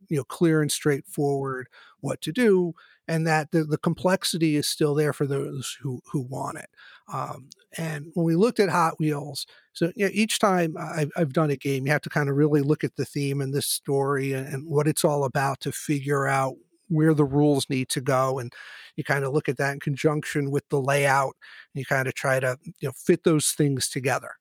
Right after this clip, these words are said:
Um, and, and, you know, wh-, how do those things come together? So on, on Hot Wheels, you know, Joe had been working on the layout, and there's, you know, some key elements we knew were gonna be in there. But then we looked at it from the perspective of what is Hot Wheels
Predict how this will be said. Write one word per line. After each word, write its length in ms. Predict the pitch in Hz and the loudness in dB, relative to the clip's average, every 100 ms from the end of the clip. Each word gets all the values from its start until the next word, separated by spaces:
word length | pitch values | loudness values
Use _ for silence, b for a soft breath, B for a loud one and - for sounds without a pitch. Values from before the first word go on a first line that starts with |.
| b b b | b b b
Um, 520 | - 123 127 120 120 127 - | 0 2 2 -2 -4 -8 -6
and, 180 | 123 - | -6 -6
and, 140 | 131 _ _ | -12 _ _
you 100 | - | -12
know, 80 | 139 151 | -10 -8
wh-, 100 | 156 | -4
how 160 | - 160 | 0 2
do 100 | 151 | 2
those 280 | 151 143 - | 2 0 0
things 240 | 139 - | -4 -4
come 180 | 147 127 | -6 -6
together? 380 | 131 135 127 123 | -6 -6 -6 -6
So 280 | 151 139 | -4 -2
on, 160 | 127 135 151 | -2 -4 -2
on 140 | 147 | -2
Hot 260 | 190 220 190 | 2 2 4
Wheels, 340 | 151 147 - 165 | 2 2 0 -4
you 160 | 151 | -2
know, 200 | 139 131 - 160 | -2 -4 -10 -8
Joe 200 | - 165 | 0 4
had 120 | 170 | 4
been 140 | 160 147 | 4 4
working 320 | 147 - 151 | 2 2 0
on 100 | 147 | 0
the 100 | 147 | -2
layout, 280 | 120 127 135 | -2 -2 -4
and 80 | 139 | -4
there's, 260 | 127 - | -8 -6
you 100 | 190 156 | -2 -2
know, 40 | |
some 200 | - 151 | -2 -8
key 240 | - 151 | -2 0
elements 420 | 139 131 131 127 143 | 0 0 -2 -4 -4
we 80 | |
knew 140 | 135 131 | -4 -4
were 100 | 131 | -4
gonna 220 | 127 120 | -6 -8
be 180 | 131 175 | -4 0
in 140 | 220 | 0
there. 240 | 156 139 131 - B B B B B - | 0 -2 -4 -10 B B B B B 0
But 140 | 180 | 4
then 100 | 190 | 6
we 120 | 196 175 | 6 4
looked 260 | 214 170 170 | 4 4 4
at 140 | 165 | 2
it 120 | 156 | 2
from 180 | - 165 | 0 0
the 100 | 156 | 0
perspective 640 | - 151 - 151 139 147 143 | -2 -2 -2 -2 -2 -2 -2
of 160 | 139 | -2
what 200 | 147 156 | 0 2
is 80 | 156 | 4
Hot 240 | 156 151 | 2 2
Wheels 260 | 160 156 | 2 2